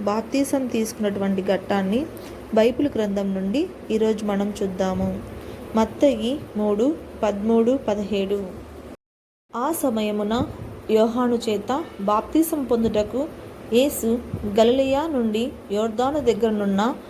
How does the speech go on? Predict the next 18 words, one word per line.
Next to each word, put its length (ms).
అతని 280
యొద్దకు 560
వచ్చెను. 840
అందుకు 340
యోహాను, 680
"నేను 240
నీ 240
చేత 200
బాప్తిసము 840
పొందవలసిన 640
వాడనై 500
ఉండగా, 460
నీవు 220
నా 180
యొద్దకు 420
వచ్చుచున్నావా?" 720
అని 320
ఆయనను 540